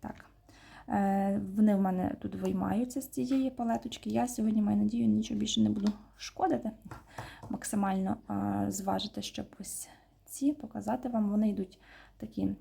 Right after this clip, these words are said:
е, сатинові. І от весною, десь кінець зими, я ними активно користувалася. Е, на літо мені більше хочеться чогось такого яскравого. Так. Е, два грами вісімдесят сім.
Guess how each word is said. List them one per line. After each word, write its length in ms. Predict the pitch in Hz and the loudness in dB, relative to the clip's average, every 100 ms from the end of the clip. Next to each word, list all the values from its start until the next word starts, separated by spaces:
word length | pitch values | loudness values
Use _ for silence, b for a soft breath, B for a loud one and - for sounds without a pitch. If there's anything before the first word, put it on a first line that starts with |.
| - | -6
е, 360 | 202 185 190 196 | -4 -2 -4 -6
сатинові. 680 | - 240 277 330 311 277 277 B B | -4 -2 2 4 4 4 2 B B
І 100 | 226 | 2
от 160 | 233 208 | 2 2
весною, 560 | 202 - 254 311 285 | -2 2 4 8 8
десь 300 | 220 220 - | 6 2 0
кінець 560 | - 208 208 208 - 202 | 0 4 4 2 -2 0
зими, 440 | 196 190 208 240 | 0 4 6 6
я 100 | 247 | 6
ними 220 | 208 196 - | 4 2 2
активно 440 | 247 247 185 185 | -2 -2 -4 -2
користувалася. 760 | 226 262 254 262 269 277 277 277 B B B - | -2 -4 -6 -4 0 0 2 -2 B B B -2
Е, 240 | 208 208 | 2 4
на 120 | 226 | 8
літо 240 | 294 339 247 | 6 6 6
мені 220 | 220 208 | 8 8
більше 220 | 208 220 | 4 0
хочеться 340 | 214 208 214 | -2 -4 -4
чогось 180 | - 214 | -6 -6
такого 300 | 220 226 220 | -6 0 2
яскравого. 720 | 233 - 349 440 381 311 302 - - b b b - | 2 0 4 4 6 6 6 2 -8 b b b 0
Так. 260 | 196 - - - _ _ - _ b b b b b | 0 0 -8 -20 _ _ -20 _ b b b b b
Е, 360 | 226 226 220 208 | 4 6 8 6
два 360 | 180 190 226 | 2 6 8
грами 460 | 220 214 247 302 262 | 8 6 6 8 8
вісімдесят 720 | 208 - 220 202 214 - 254 - - | 4 2 2 2 0 2 2 0 -10
сім. 640 | - - - 220 190 269 | -4 0 4 6 6 6